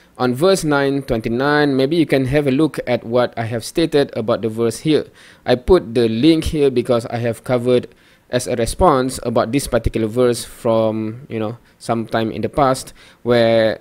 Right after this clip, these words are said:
someone actually brought up this particular verse. And perhaps afterwards, if there is something further that needs to be elaborated, you can specify. So I have given the link to address this verse, and then suddenly he si-, he, I'm not sure why,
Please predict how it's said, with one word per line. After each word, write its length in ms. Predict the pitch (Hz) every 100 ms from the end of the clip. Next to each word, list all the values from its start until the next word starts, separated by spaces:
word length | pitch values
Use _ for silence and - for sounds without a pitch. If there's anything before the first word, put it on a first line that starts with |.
| -
someone 480 | - 123 123 117 -
actually 400 | 117 - 117 107
brought 240 | 113 -
up 260 | 110 107 104
this 240 | 107 -
particular 380 | - - - 107
verse. 400 | 104 107 - - -
And 260 | 135 147 139
perhaps 460 | 139 160 - - -
afterwards, 520 | 156 180 165 156 -
if 160 | 139 127
there 180 | 127 131
is 140 | 127
something 480 | - 180 175 165 143
further 560 | - 156 147 117 131 - _ _ -
that 160 | 123
needs 240 | 127 117 -
to 20 | 113
be 140 | 113 113
elaborated, 640 | 110 120 143 139 139 - -
you 160 | 117 113
can 220 | 110 107
specify. 640 | - 104 104 - 95 - - - -
So 220 | - -
I 60 | 160
have 160 | 156 135
given 240 | 196 175
the 100 | 127
link 300 | 117 123 - - - - _ _ -
to 560 | 135 127 123 120 113 -
address 380 | 143 131 156 131
this 200 | 120 -
verse, 540 | 110 139 113 - - - - - -
and 160 | 120 147
then 100 | 143
suddenly 420 | 139 135 135 131
he 200 | 123 120
si-, 340 | - 175 156
he, 480 | 127 131 123 123 123 -
I'm 120 | 151
not 120 | 160 131
sure 200 | 123 113
why, 320 | 117 151